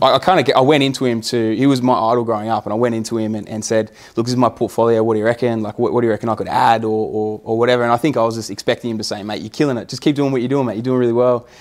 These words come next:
Um, you know, maybe take me under his wing a little bit the way you have with me as a buyer's agent."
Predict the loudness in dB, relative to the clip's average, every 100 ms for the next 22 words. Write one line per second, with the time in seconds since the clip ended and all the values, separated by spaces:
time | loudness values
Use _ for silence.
0 | -20 -10 0 2 2 0 -6 -10 _ _
1 | _ _ _ _ _ _ -10 -4 -2 0
2 | 2 2 0 -4 -4 -2 -2 -2 -4 -2
3 | -2 -2 -2 0 0 0 -2 -2 -4 -6
4 | -6 -6 -4 0 2 2 -2 -4